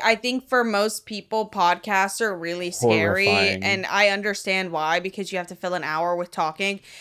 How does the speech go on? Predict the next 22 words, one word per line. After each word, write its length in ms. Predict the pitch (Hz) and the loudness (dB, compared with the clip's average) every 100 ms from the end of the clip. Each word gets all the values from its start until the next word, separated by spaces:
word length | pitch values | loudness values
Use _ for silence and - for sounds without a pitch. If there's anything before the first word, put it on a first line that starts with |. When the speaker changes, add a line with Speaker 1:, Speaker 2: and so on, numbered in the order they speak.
| - | 0
Speaker 1:
And 220 | 240 254 | 2 6
most 260 | 262 339 - | 6 6 4
people 680 | 269 226 226 220 214 202 - 202 | 0 2 2 4 2 -2 -12 4
don't 260 | 214 208 | 4 4
realize 520 | 196 208 202 202 214 | 0 2 4 4 4
that 160 | 214 196 | 2 2
it 120 | - | 0
is, 500 | 180 185 190 202 - - _ _ _ _ | -2 -2 -2 -4 -8 -10 _ _ _ _
it, 160 | 233 226 | 2 4
it's 160 | 233 | 2
annoying 260 | 247 233 240 | 2 2 2
to 60 | 240 | 2
be 80 | |
like, 160 | 240 247 | 2 0
it's 100 | 277 | -4
a 60 | 277 | 0
taxing 500 | 285 269 - 247 233 | 4 4 2 -2 4
thing, 260 | 254 226 | 4 6
but 160 | 214 214 | 4 4
it's 460 | 208 - - - _ _ _ _ _ _ _ _ 196 _ _ _ _ - | 0 -4 -8 -10 _ _ _ _ _ _ _ _ -20 _ _ _ _ -6
not 420 | 214 226 214 | 0 2 2
the 100 | 220 | 0